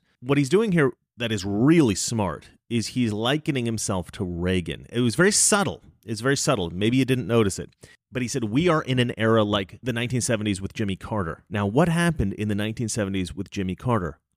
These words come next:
Ronald Reagan came in and he obliterated Carter and he took the country by storm and he improved the quality of life of every American and he made America great again, really. But one thing that Reagan had that was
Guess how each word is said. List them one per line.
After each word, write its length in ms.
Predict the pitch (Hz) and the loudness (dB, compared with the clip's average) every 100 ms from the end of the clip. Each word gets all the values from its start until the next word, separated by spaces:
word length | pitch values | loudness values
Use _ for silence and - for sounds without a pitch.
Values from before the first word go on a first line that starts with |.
| - | -14
Ronald 520 | 90 92 120 143 117 | -8 -2 2 2 2
Reagan 340 | 123 123 95 | 2 2 0
came 340 | 82 98 82 78 | 0 -2 -2 -2
in 280 | 73 78 - _ 98 | -4 -8 -14 _ -6
and 160 | 95 | -6
he 140 | 85 104 | -2 0
obliterated 800 | 90 85 90 110 139 117 101 90 | 0 0 0 2 4 2 2 -2
Carter 480 | - 92 87 90 85 _ _ _ _ | 0 2 2 0 -2 _ _ _ _
and 180 | 95 98 | -10 -8
he 200 | 95 92 - | -8 -10 -12
took 200 | - 165 | -8 -8
the 80 | 131 | -6
country 240 | - 117 | -10 -8
by 140 | 107 98 | -4 -4
storm 440 | - 117 107 104 | -2 -2 0 -2
and 160 | - 95 | -6 -10
he 240 | 92 95 - | -8 -8 -8
improved 720 | 104 - - 123 139 147 127 | -12 -10 -10 -2 2 2 0
the 60 | |
quality 320 | - 120 113 | -4 -4 -2
of 80 | 101 | -2
life 220 | 98 98 | -2 -4
of 120 | 98 - | -8 -10
every 200 | 107 107 | -4 -2
American 540 | 101 98 101 117 98 - _ _ - | -2 -2 -2 -2 -6 -6 _ _ -8
and 120 | 101 | -4
he 60 | |
made 400 | 92 95 107 107 - | -2 -2 -2 -2 -6
America 560 | 92 95 101 92 101 90 | -10 -8 -6 -8 -12 -16
great 280 | - 127 175 | -4 0 2
again, 300 | 147 98 62 - - | 2 -2 -6 -12 -2
really. 320 | 147 131 - - | 0 0 -2 -8
But 140 | 120 | -10
one 220 | 104 131 180 | -6 -4 -4
thing 220 | 180 170 | -4 -2
that 120 | 131 | -4
Reagan 440 | 101 104 147 160 127 | -2 2 2 2 -2
had 480 | 101 85 69 78 | -4 -4 -6 -8
that 160 | 87 98 | -10 -10
was 180 | 95 | -10